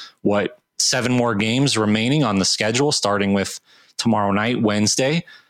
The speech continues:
at, at T-Mobile. So, I mean, you've got, it's a different team. That's the one thing with this. It's very, it's interesting because I think matchup wise, if we go back historically,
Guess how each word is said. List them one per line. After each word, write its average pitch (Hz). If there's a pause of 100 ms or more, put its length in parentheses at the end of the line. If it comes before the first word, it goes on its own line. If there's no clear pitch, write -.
at, 110
at 104
T-Mobile. 107 (880)
So, -
I 160
mean, 143
you've 123
got, 147
it's 160
a 151
different 214
team. 208
That's 156
the 202
one 180
thing 165
with 139
this. 110
It's 98
very, 147 (280)
it's 143
interesting 196
because 143
I 139
think 139
matchup 135
wise, 110
if -
we 120
go 120
back 113
historically, 104